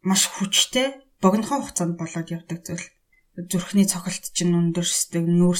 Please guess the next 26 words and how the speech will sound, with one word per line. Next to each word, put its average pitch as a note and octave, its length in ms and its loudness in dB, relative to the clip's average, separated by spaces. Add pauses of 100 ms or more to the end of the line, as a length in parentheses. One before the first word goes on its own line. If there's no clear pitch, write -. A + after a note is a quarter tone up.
чинь F3+ 240 -2
улаадаг E3+ 480 -6
ч - 160 -10
юм E3 160 -2
уу, E3 80 -4
эсвэл E3+ 240 -4 (640)
гүйдэг, F3+ 800 0
маш F#3+ 320 2
хурдтай F3+ 400 -2
биеийг G3+ 320 2
чинь E3+ 240 -2
хөдлөгдөг E3+ 560 -6
зүйл - 240 -10
нь. F#3+ 140 -8 (580)
Мэдрэмж C4 400 0
гэдэг G3+ 240 -2
нь F3 160 4
болохоор G3+ 320 -4 (320)
маш G3 160 0
удаан G3 480 0
хугацаанд E3 480 -6
үргэлжилдэг. E3+ 680 -8 (460)
Тэгээ E3 80 0
бие G3+ 240 4
чинь F3+ 240 -2
хөдлөгдөхгүй. F3+ 720 -4